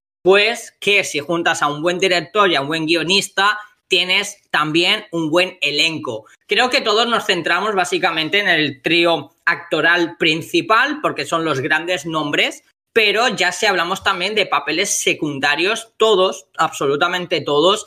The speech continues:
tienen una esencia y tienen una personalidad única y además también son actores muy reconocidos.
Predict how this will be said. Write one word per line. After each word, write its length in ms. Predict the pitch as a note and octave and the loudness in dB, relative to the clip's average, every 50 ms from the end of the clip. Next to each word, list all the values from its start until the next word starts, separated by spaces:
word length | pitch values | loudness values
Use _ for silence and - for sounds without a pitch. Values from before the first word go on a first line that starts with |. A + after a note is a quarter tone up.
| - - | -12 -6
tienen 340 | - F3 E3 E3+ F#3 G3+ G3+ | -2 -2 0 0 0 -2 -2
una 160 | G3+ G3+ G3 | 0 0 0
esencia 760 | F3 - - - - E3+ D#3 E3 D#3 - - F#3+ G3 G3+ G#3 | 0 -2 -4 -4 -2 -2 -2 -2 -4 0 2 2 4 4 2
y 120 | F#3 D#3 | 2 0
tienen 380 | D3 E3 D#3+ D#3+ E3+ F3+ F#3+ F#3+ - | 0 -2 -2 0 0 0 -2 -4 -6
una 240 | F3 E3+ F3 F3 - | -2 0 0 0 0
personalidad 640 | F#3 E3 - F#3 E3 D#3 D#3 D3 C#3+ C3+ D#3 D#3 - - - _ | -2 -6 -6 -2 -2 0 0 0 -2 0 -2 -2 -2 -4 -4 _
única 580 | - E3+ D#3+ D#3+ D#3+ D#3 D#3 - F#3+ G#3+ B3 - | 2 4 4 4 2 2 2 2 0 0 0 -2
y 100 | F#3+ D#3+ | -2 -2
además 400 | F3 D#3+ D3+ D3 C#3+ D3+ D#3 - | -2 -2 -2 -2 -2 -2 -2 0
también 380 | - E3+ C#3+ C3+ C3+ D3+ F3+ F#3+ | 0 -2 0 0 0 0 -2 -2
son 180 | - - D3+ C#3 | -4 -2 -2 -2
actores 460 | D3 - - D#3 D3+ D#3+ F3 E3 - | -2 -2 -2 -2 0 0 0 0 -2
muy 180 | C#3 C#3 C#3 | -4 -6 -4
reconocidos. 840 | C3+ C#3+ D#3 D3 D#3 D3 C3+ B2+ B2 - F3 F3+ D3 B2 G#2 - _ | -2 -2 -2 -2 -2 -4 -4 -6 -6 -6 -6 -4 -4 -4 -6 -10 _